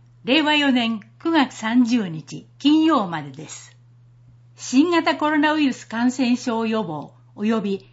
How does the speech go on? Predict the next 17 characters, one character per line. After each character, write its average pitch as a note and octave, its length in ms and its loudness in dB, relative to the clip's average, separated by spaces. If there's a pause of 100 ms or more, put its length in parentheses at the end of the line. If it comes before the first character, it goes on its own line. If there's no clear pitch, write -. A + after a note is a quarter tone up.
(160)
給 E4 200 4
付 E4+ 160 -4
事 C#4+ 120 4
務 C#4 120 6
の F3 140 -6
効 B3 240 -2
率 C#4 260 2
化 A#3 100 -2
の A3 140 -2
た A3 120 -6
め、 E3 200 -12 (440)
申 C#4+ 320 6
請 B3+ 260 -2
は A3 260 -4 (460)
郵 B3+ 200 6
送 C4+ 360 0
で、 - 280 -10